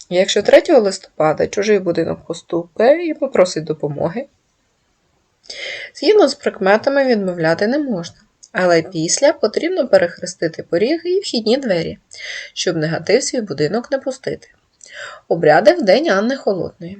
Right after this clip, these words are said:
Дівчата в ці дні бралися за рукоділля, головним чином за прядіння льону і ткацтва.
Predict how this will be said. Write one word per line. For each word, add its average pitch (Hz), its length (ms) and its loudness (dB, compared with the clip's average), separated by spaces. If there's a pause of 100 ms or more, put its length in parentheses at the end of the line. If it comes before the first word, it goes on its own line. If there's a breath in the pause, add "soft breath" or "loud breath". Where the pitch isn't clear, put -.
(200)
Дівчата 294 400 0
в 254 60 -2
ці - 180 -8
дні 214 200 -2
бралися 226 480 2
за 247 120 4
рукоділля, 180 560 -4
головним 240 540 -2
чином 269 440 -2
за 202 120 -2
прядіння 151 640 -6
льону 294 240 0
і 285 80 -2
ткацтва. - 600 -12